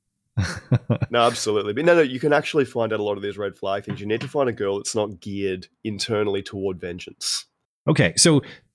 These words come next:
Speaker 1: sincerely spe-, well, I know you're being sincere,
Speaker 2: Yeah.
Speaker 1: but the, uh, the points that you're trying to get at are,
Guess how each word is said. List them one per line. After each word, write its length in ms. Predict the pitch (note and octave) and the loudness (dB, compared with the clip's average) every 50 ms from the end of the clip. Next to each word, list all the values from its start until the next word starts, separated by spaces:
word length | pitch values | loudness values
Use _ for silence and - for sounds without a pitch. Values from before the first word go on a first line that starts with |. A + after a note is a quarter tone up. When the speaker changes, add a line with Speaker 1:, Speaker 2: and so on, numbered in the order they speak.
| _ _ _ | _ _ _
Speaker 1:
sincerely 580 | - - E3 D#3+ C#3 - G3+ A3 A3+ F#3+ C#3+ | 2 4 6 6 6 6 6 8 8 6 6
spe-, 280 | A#2 - - C#3 - - | 6 6 4 4 2 2
well, 260 | A#2+ B2 B2+ B2 G2+ | 2 4 4 4 6
I 140 | G#2+ B2+ C#3 | 6 6 6
know 120 | C#3+ C#3+ | 8 8
you're 180 | C3+ A#2+ A2+ G#2 | 8 8 6 6
being 200 | F2+ F#2+ E2+ F2 | 6 4 4 4
sincere, 340 | - G2+ F#2 - - F#2 - | 4 2 2 2 4 4 6
Speaker 2:
Yeah. 100 | - A2+ | 4 4
Speaker 1:
but 60 | G#2+ | 4
the, 220 | B2+ B2 A#2 - - | 4 2 2 2 2
uh, 200 | A#2+ A#2+ B2 A#2+ | 2 2 2 2
the 160 | G#2 G#2+ A#2 | 2 2 2
points 400 | G#2+ - - E3 F#3+ F#3+ E3+ - | 2 2 4 6 6 6 6 6
that 100 | - C#3 | 4 4
you're 100 | B2+ A#2 | 4 4
trying 180 | A2 - B2 A#2 | 4 6 4 4
to 60 | A2 | 4
get 220 | G2 F#2 G#2+ G2+ F#2+ | 4 4 4 6 6
at 220 | F#2+ F#2+ F#2 - - | 6 6 4 4 2
are, 420 | G2 F#2 F2+ F2+ F2+ F2 E2+ - | 4 4 6 6 6 4 2 0